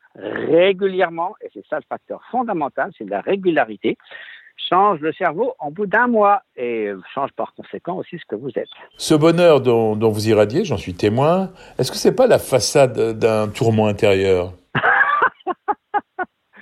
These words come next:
Speaker 1: Oui, il y a quelqu'un une fois dans une émission de télévision qui m'a dit, « Mais vous, vous arrêtez pas de supprimer votre, l'agressivité qui est en vous. » J'ai dit, « Ah bon, dites donc, vous, vous en savez des choses. »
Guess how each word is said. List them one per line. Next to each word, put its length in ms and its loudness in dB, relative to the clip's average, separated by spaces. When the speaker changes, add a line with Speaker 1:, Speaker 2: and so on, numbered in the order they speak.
Speaker 1:
Oui, 120 -8
il 60 -2
y 20 0
a 80 -4
quelqu'un 340 -2
une 100 -6
fois 200 0
dans 160 0
une 360 -2
émission 460 -6
de 60 -12
télévision 600 -4
qui 140 -12
m'a 120 0
dit, « 180 0
Mais 140 4
vous, 500 4
vous 160 2
arrêtez 320 -2
pas 380 2
de 100 -14
supprimer 560 -6
votre, 240 -8
l'agressivité 760 -6
qui 40 -2
est 120 -6
en 80 -4
vous. » 280 -8
J'ai 100 -20
dit, « 140 -20
Ah 80 -20
bon, 180 -18
dites 220 -20
donc, 220 -14
vous, 380 -18
vous 80 -6
en 120 -4
savez 220 0
des 100 2
choses. » 300 -4